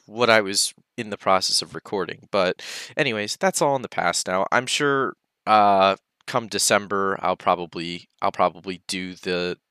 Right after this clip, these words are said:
Last Jedi episode to cover the, the five-year anniversary of it. Uh, but for right now, let's get into Don't Worry, Darling. So, um,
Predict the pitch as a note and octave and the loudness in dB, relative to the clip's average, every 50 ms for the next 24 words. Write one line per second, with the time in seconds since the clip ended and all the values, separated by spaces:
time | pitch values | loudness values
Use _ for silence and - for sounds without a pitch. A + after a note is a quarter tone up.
0 | _ - - _ _ _ _ _ G#2+ A2 G2 F2+ - - - - G2 F#2+ F#2 F2+ | _ -20 -20 _ _ _ _ _ -2 0 2 2 2 2 0 0 2 2 2 2
1 | F2+ F#2 G2 - _ _ _ - - G2+ - - G#2 - G#2 G2 F#2+ F2+ F#2 F#2 | 2 0 -4 -6 _ _ _ -6 -4 -4 -4 -2 -4 -2 -2 -2 -2 -4 -8 -12
2 | _ _ _ _ - - F#2+ - - G2 E2+ F#2 F#2 F#2 - - F#2+ - _ - | _ _ _ _ -16 -14 -10 -6 -4 -4 -4 -4 -6 -10 -10 -10 -14 -16 _ -8
3 | - G#2 - - - G2 G2 F#2+ G2+ G2 G2+ G2 G2+ G2+ G2 F#2+ G2+ G#2 G2 - | -8 -8 -6 -2 0 2 4 4 2 2 -2 -4 -6 -6 -6 -6 -6 -6 -6 -4
4 | - G#2+ G2+ G2+ G2 G2+ G2+ G2 _ - - - - - - - - - - G2 | -4 -4 -4 -4 -2 -4 -6 -6 _ -12 -16 -14 -14 -14 -14 -16 -10 -2 2 4
5 | F#2+ F#2 F2+ F2+ F2 - G#2 G2+ - - C#3+ G3 A#3 - - C#3 G#2+ F#2+ F#2+ F#2 | 4 4 4 2 0 -2 -4 -6 -4 -2 -2 -2 -2 0 2 2 2 2 2 0
6 | G2 - - - - - - - - G3+ - - - - F#3+ F3 D#3+ D3+ C#3+ - | -2 -6 -10 -18 -18 -20 -12 -6 -4 -2 0 0 0 0 0 0 0 0 0 -2
7 | C3 A2+ - A#2 G#2+ - - G2 F#2+ F#2 F2 F2 G2 D2 C2 A#1 A1+ A#1+ G1+ G1+ | -4 -2 0 -2 -2 -2 -2 -2 -2 -2 -2 -2 -2 -2 -2 -4 -8 -12 -14 -16
8 | - _ _ _ - - - - - C3 A#2+ A#2 A#2 A2+ - - - - - - | -18 _ _ _ -14 -6 -2 0 2 4 4 4 2 0 -4 -10 -20 -20 -20 -20
9 | - - - - - - G#2+ G#2+ G#2 G#2 G2+ G2 F#2+ G2 G2+ G2+ F#2+ | -20 -20 -20 -6 2 6 8 8 10 10 8 8 6 4 0 -4 -18